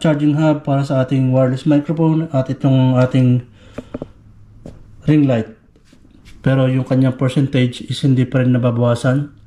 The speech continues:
Thirty-four percent pa rin. At yung ating cellphone, ayan, sa loob ng apat na minuto is meron na tayong seventy-three percent sa ating charging.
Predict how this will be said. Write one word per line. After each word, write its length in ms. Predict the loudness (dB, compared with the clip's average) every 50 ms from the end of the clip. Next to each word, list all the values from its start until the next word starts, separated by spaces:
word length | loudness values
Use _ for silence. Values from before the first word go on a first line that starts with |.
| -20 -20 -20 -20 -20 -20 -20 -20 -20 -8 -4
Thirty-four 400 | -2 -2 -2 -2 -4 -4 -4 -2
percent 400 | -2 -2 -2 -2 -2 -2 -2 -2
pa 160 | -2 -2 0
rin. 240 | 0 0 -2 -4 -6 -12 _ _ _ _ _ -20 _ _ _ _ _ _ _ -20 -20 -20 -20 -20 -20 -20 -20 -20 -16 -6 -2
At 240 | 0 0 0 0 0 0
yung 80 | 2 2
ating 320 | 2 2 2 0 0 0
cellphone, 560 | 0 0 0 0 0 0 0 2 2 2 2
ayan, 240 | 4 4 4 2 2
sa 80 | 0 2
loob 320 | 2 2 2 2 2 2
ng 160 | 4 4 4
apat 400 | 2 2 0 0 0 -2 0 2
na 80 | 4 4
minuto 640 | 6 6 4 2 2 2 0 0 0 -2 -8 -18 _ _ _ _ _ _ _ _ _ _ _ _ _ _ _ _ _ _ _ _ _ _ _ -20 -20 -20 _ -20 -20 _ _
is 320 | 2 4 4 4 2 2
meron 320 | 2 2 4 4 4 2 2
na 80 | 2
tayong 720 | 2 2 2 2 2 2 2 0 0 0 0 0 -2 -4 -8 -12 _ -10
seventy-three 720 | -4 -2 0 2 2 0 -2 -2 -2 0 2 4 4 4 4 2
percent 480 | 0 0 0 0 0 0 0 0 0
sa 160 | -2 -2 -2 0
ating 160 | -2 -2 -2
charging. 560 | 0 0 0 2 0 0 -2 -2 -2 -4 -8